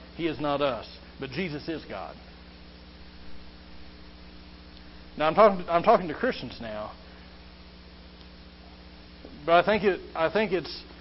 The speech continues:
an important thing to do at Christmas time or any other time to make sure we really are one of God's children. Have we ever been adopted into his family? Say, "Oh, well, I, yeah, I, I,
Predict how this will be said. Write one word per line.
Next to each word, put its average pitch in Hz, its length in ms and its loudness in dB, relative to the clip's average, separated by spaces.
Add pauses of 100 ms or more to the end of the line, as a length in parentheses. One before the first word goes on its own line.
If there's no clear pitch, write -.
(140)
an 165 100 0
important 165 520 4
thing 185 180 -2
to 139 140 -8
do 175 300 2 (180)
at 127 180 -8
Christmas 190 440 -2
time 180 240 4
or 170 80 2
any 170 160 0
other 196 180 0
time 151 280 -6 (220)
to 185 80 -2
make 202 200 2
sure 196 200 4
we 185 120 6
really 180 280 4
are 170 280 6 (280)
one 170 160 0
of 165 100 -4
God's 175 220 6 (100)
children. 170 400 2 (760)
Have 190 180 6
we 202 120 12
ever 208 160 8
been 196 180 6
adopted 185 400 4
into 175 180 -2
his 180 160 -2
family? 185 280 2
Say, 196 120 2
"Oh, 226 300 10
well, 202 80 8
I, 208 340 8 (340)
yeah, 202 640 10 (300)
I, 196 240 8
I, 196 40 2